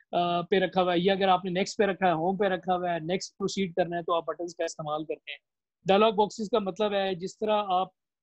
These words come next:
Microsoft Word की example लें, जो ही आप save करते हैं तो एक prompt करके एक विंडो खुल जाती है, उस पर आपको कोई information mention होती है, Source, अ, file का नाम क्या है, अगर आपने overwrite करनी है, फिर है, save as करना है, save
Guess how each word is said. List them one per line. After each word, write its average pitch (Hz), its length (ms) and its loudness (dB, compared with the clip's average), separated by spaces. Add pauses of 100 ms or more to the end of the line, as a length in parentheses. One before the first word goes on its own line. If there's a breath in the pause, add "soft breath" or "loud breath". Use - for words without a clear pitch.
(120)
Microsoft 185 420 -2
Word 190 180 -2
की 202 60 -6
example 175 400 -2
लें, 180 240 -4
जो 190 140 0
ही 190 60 -2
आप 180 120 -2
save 214 320 2
करते 190 220 -4
हैं 190 120 -4
तो 190 60 0
एक 185 160 -2
prompt 208 320 2
करके 190 320 0
एक 165 100 -4
विंडो 180 220 0
खुल 185 200 -4
जाती 175 320 -2
है, 175 80 0 (920)
उस 180 140 -2
पर 226 120 6
आपको 190 260 4
कोई 185 140 2
information 185 480 -4
mention 180 280 -2
होती 170 240 0
है, 165 160 2 (140)
Source, - 580 2 (100)
अ, 170 40 2
file 190 400 2
का 196 100 4
नाम 180 260 2
क्या 180 240 4
है, 175 60 2
अगर 175 120 0
आपने 170 220 2
overwrite 190 380 2
करनी 180 280 -6
है, 175 140 -8
फिर 175 240 -8
है, 175 140 -6
save 180 340 -4
as 180 140 -6
करना 175 260 -10
है, 170 60 -12
save 175 260 -4